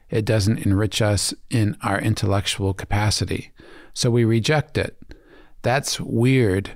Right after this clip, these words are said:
One recent study suggested that seven in ten Americans would give up holiday gift giving altogether if they could.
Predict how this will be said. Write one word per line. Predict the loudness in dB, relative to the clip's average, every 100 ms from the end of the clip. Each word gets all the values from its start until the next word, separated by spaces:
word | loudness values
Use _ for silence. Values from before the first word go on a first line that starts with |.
| -4
One | 0 2
recent | 4 2 2
study | 4 4
suggested | 4 2 2 2 2
that | 0
seven | 0 2 2 4
in | 4 4
ten | 2 4
Americans | 4 2 2 0 0
would | 0 2
give | 2 2
up | 0 0
holiday | 2 4 2 2
gift | 2 -2 0
giving | 0 2 2 4
altogether | 2 0 0 0 2 0
if | 0 -2
they | -4
could. | -2 -4 -4